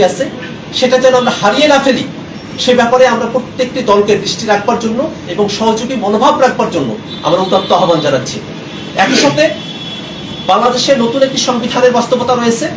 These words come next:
সে বিষয়টিকে মাথায় রেখে সামনের যে নির্বাচন হবে, সেটাকে গণপরিষদ নির্বাচন হিসেবে আকারে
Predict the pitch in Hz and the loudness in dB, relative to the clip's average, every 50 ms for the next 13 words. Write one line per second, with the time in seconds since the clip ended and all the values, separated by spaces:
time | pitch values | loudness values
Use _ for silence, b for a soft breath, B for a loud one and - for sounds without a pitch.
0 | - - - - - - - - - - - - - 269 247 233 233 - 294 285 | -10 -10 -10 -10 -10 -10 -10 -12 -12 -10 -8 -2 0 0 2 2 2 2 2 2
1 | - - - - 262 247 247 269 262 247 214 - 170 165 - - - - - - | 2 0 0 0 0 2 4 4 4 4 4 2 0 -4 -8 -10 -12 -12 -12 -12
2 | - - - - - - - - - 220 233 240 254 262 240 269 262 233 226 196 | -14 -14 -14 -14 -12 -6 -4 0 0 2 2 4 4 2 2 2 2 2 2 4
3 | 202 247 254 254 262 247 262 254 269 269 - - 240 233 233 202 190 202 214 214 | 4 4 4 4 4 2 2 2 0 -2 -4 -4 -6 -6 -4 -2 0 0 0 2
4 | 208 254 262 - - 277 254 226 240 214 - 247 247 240 254 240 220 - - - | 2 2 0 2 0 0 0 0 -2 0 2 2 2 2 2 0 0 -2 -2 -2
5 | 190 208 208 226 214 - | -2 0 2 2 0 0